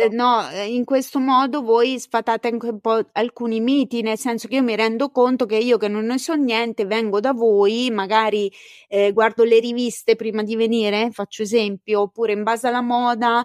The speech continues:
Speaker 2: eh, vanno, negli ultimi anni vanno gli open space, prima andavano invece, che ne so, <laughs> negli anni ottanta c'erano in settanta, ottanta i lunghi corridoi, adesso non si usano
Speaker 1: Certo,
Speaker 2: più,
Speaker 1: esatto.
Speaker 2: cioè nel senso,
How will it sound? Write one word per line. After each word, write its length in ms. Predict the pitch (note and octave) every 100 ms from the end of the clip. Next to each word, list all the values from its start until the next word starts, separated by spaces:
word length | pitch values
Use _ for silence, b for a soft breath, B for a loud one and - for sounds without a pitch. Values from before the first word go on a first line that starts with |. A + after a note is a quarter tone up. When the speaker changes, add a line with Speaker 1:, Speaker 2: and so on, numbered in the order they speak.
| B B B
Speaker 2:
eh, 260 | - A3 G#3+
vanno, 800 | G3+ A3+ A#3+ A#3+ B3 A#3+ A#3+ A#3+
negli 260 | G#3+ A#3 A3+
ultimi 300 | B3 - B3
anni 180 | A#3 A3
vanno 240 | G#3 G#3+
gli 100 | A3
open 220 | A3+ C#4+
space, 580 | D4+ - D#4+ D#4 D4 C4+
prima 280 | A3 A3 G#3+
andavano 340 | G#3+ G#3 G#3
invece, 380 | G#3 G#3 G#3+ G#3
che 80 | G3
ne 100 | G#3
so, 200 | G#3+ G3+
<laughs> 0 |
negli 600 | F#3+ G#3+ - C4+ - C4 C4+
anni 220 | C4 C4
ottanta 540 | C4 - B3+ C4 B3+
c'erano 280 | B3+ A#3 A3+
in 160 | A3+ A3
settanta, 540 | - - - A3+ A3 G#3+
ottanta 420 | - A#3 A3+ G#3+
i 40 | G#3+
lunghi 300 | A#3+ A#3 A#3+
corridoi, 680 | A3 G#3 B3+ B3+ B3+ A#3+ A3
adesso 320 | G3 A3 A3+
non 140 | G#3
si 160 | G3+ G#3+
usano 220 | A3 A#3
Speaker 1:
Certo, 140 | A3+ A3
Speaker 2:
più, 280 | D4+ C#4+ C4+
Speaker 1:
esatto. 320 | G3+ G#3+ A3+ -
Speaker 2:
cioè 180 | A#3+ G#3
nel 160 | A3+
senso, 440 | B3 C4 B3 -